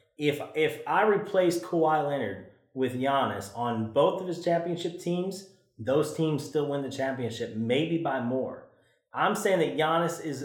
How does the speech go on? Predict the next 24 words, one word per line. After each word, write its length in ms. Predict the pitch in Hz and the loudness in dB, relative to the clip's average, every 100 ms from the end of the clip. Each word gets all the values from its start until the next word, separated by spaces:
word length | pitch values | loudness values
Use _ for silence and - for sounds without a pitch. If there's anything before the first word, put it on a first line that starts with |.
| - | -6
is 240 | 151 127 - - _ - | -4 -4 -6 -16 _ 0
by 180 | 151 180 | 4 4
replacement 840 | 185 156 - 175 156 - 113 104 - - _ 113 | 4 0 0 2 2 -2 -6 -6 -12 -20 _ -14
a 60 | 110 | -4
better 240 | 143 139 - | 0 0 -2
player 300 | - 123 123 - | -4 0 0 2
by 200 | 110 101 | 0 0
defensive 520 | 110 151 156 175 165 | -4 -4 -2 -2 0
plus 200 | 160 139 | 0 0
minus, 360 | 147 139 131 - | -2 0 -2 -4
by 180 | 107 107 | -8 -6
metrics. 720 | 123 143 143 165 165 - - _ _ _ | -2 -2 0 -2 -2 -8 -18 _ _ _
He's 180 | 170 143 | -4 -2
a 40 | |
better 240 | 127 135 127 | 0 0 0
player. 340 | - 117 95 92 | -2 -2 -2 -4
If 80 | 160 | -4
you 60 | |
put 160 | 160 180 | 0 2
him 80 | 180 | 4
on 100 | 180 | 4
that 140 | 190 | 2
Spurs 380 | 185 190 175 170 | 0 0 0 0
team, 300 | 170 156 151 | 0 0 -2